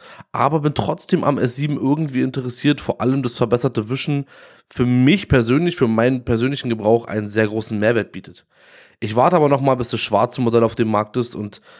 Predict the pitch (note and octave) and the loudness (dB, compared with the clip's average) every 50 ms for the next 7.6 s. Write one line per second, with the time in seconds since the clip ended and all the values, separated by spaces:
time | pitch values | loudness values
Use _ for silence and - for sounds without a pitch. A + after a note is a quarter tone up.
0 | _ _ _ A2 G#2+ G2+ - A#2 - G#2+ G#2+ A2+ G#2 G#2+ G#2+ G2+ G2 G#2 G#2 G2+ | _ _ _ -4 -2 0 -2 0 0 2 0 0 0 0 0 -2 0 -2 -2 -2
1 | G2 G2+ G2 G2+ G2+ G2+ G2+ G2+ G2+ A2 C3 - - - _ - - - - _ | -2 -2 -2 -2 -2 -2 -2 0 0 0 0 -2 -6 -14 _ -20 -20 -20 -20 _
2 | _ B2+ B2 C3+ C3+ C3+ G#2+ G#2 - A2+ A#2+ A#2+ A#2 A#2 A2+ A2+ A#2 A#2 - _ | _ 0 2 4 2 2 0 -4 -2 0 2 2 2 2 0 -2 -4 -6 -12 _
3 | _ _ G#2 B2 B2+ G#2 - C3+ A#2+ - C3+ B2 B2 - F#2+ A#2+ A#2+ - - - | _ _ -2 -2 -2 0 -2 -2 0 0 -4 -4 -4 -4 -6 -6 -6 -4 -8 -10
4 | - - B2 B2 B2+ B2+ - - - C3 B2+ B2+ B2+ - A#2 A2+ G#2+ G2+ A2 G#2+ | -4 -2 -2 -2 -2 -4 -6 -4 -4 -2 -2 -4 -4 0 0 0 0 2 2 2
5 | C3+ D3+ - - - A#2 G#2 - - - A#2 A2 A2+ A#2 A#2 A#2+ B2 B2 - - | 2 2 0 -2 -2 -2 -2 0 -2 -4 -2 0 0 0 0 -2 -4 -8 -10 -6
6 | - G#2+ A#2 A2+ G#2 A2+ G#2+ - B2 B2 B2+ A#2+ A2 G#2 E2+ F2 - - - - | -2 0 0 0 0 -2 0 2 4 4 4 2 0 -6 -6 -8 -12 -16 -10 -4
7 | G#2 A2 A#2 A2+ A2 G#2 G#2 G2 - C3 C3+ C#3 | -2 -2 0 0 0 -2 -4 -4 -4 -2 -2 -2